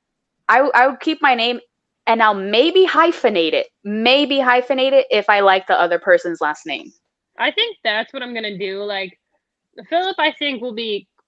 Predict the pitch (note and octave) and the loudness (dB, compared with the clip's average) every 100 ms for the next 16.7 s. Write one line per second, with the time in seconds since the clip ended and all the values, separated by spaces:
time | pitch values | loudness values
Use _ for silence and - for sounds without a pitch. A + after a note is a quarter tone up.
0 | _ - A3+ G3 - _ A#3 A3+ B3 - | _ -10 -8 -8 -12 _ -4 -2 -4 -6
1 | A3 G#3 G#3 G#3+ G3 F#3+ F3 F3 _ _ | -2 -2 -2 -4 -6 -6 -6 -10 _ _
2 | _ _ G3+ F#3 F#3+ F3 G#3+ G3+ G3+ G3+ | _ _ -20 -20 -12 -8 -8 -4 -2 -2
3 | G3+ - G#3 G3+ G3+ G3 D3+ F3 F#3+ A3 | -4 -8 -6 -6 -6 -10 -4 -4 -2 -4
4 | G#3+ G3 G3 G#3+ F3+ F3 D#3 - G3 D3+ | -6 -8 -6 -6 -6 -10 -14 -10 -8 -8
5 | - - _ _ _ _ _ _ G#3+ G#3 | -12 -18 _ _ _ _ _ _ -4 -4
6 | F#3+ F3 F3 F#3+ F3 D#3+ F#3 _ _ A3 | -4 -6 -8 -8 -8 -10 -14 _ _ -12
7 | G3+ B3 G#3 - C#4+ C#4+ C#4 A#3+ A#3 - | -6 -4 -2 0 0 2 0 -2 -2 -12
8 | _ _ _ G3+ G#3 A3 A3+ A#3+ A3 G#3 | _ _ _ -14 -8 -6 -6 -6 -8 -6
9 | G3+ G#3+ F3 F#3+ - G3+ A#3+ A#3 G3 G3+ | -8 -8 -8 -8 -4 -6 -4 -6 -4 -4
10 | G3 A#3 A#3 A#3+ A#3+ A#3+ A#3+ A#3+ B3 A#3+ | -6 -6 -4 -4 -4 -4 -6 -4 -4 -6
11 | - C4 B3+ B3+ - _ - - - - | -6 -4 -2 -4 -12 _ -10 -8 -4 0
12 | D#4 C4+ C4+ C4+ G#3 G#3+ - B3 B3 A#3 | 0 0 -2 -2 -2 -10 -12 -14 -14 -14
13 | A3+ G3+ G#3 - G#3+ G3+ F#3+ F3+ F3+ F3+ | -14 -12 -12 -12 -14 -12 -12 -8 -6 -6
14 | - F#3 F3 E3+ E3+ E3+ F3 E3+ _ F3 | -8 -8 -8 -8 -8 -8 -12 -16 _ -14
15 | - E3 F3 E3 - A3 G#3+ G#3 F#3 F3 | -12 -8 -6 -6 -6 -6 -4 -4 -6 -6
16 | E3+ E3+ E3+ D#3+ A3 A3 G3+ | -6 -8 -8 -6 -2 0 -2